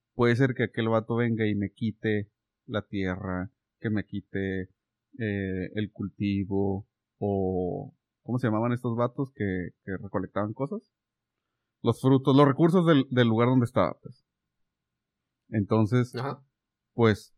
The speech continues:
Speaker 1: era como, pues, el que pega primero pega dos veces, ¿no?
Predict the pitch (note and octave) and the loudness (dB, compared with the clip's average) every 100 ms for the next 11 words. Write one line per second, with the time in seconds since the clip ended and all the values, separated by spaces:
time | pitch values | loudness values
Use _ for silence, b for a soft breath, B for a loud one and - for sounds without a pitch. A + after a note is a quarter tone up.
0 | - G2+ G#2 A#2 G#2+ G#2 F#2+ F2 - _ | -2 2 2 2 0 0 0 -4 -8 _
1 | _ _ _ _ _ _ _ _ _ _ | _ _ _ _ _ _ _ _ _ _
2 | - F2+ - _ _ - G2+ F#2+ G#2 A2+ | -8 -8 -8 _ _ -10 -8 -2 0 0
3 | G2+ G2+ G#2 A2 A2 A2 G#2 G2+ G2 G2 | 0 0 0 0 0 0 -2 -4 -4 -6
4 | F#2+ D3+ | -8 -10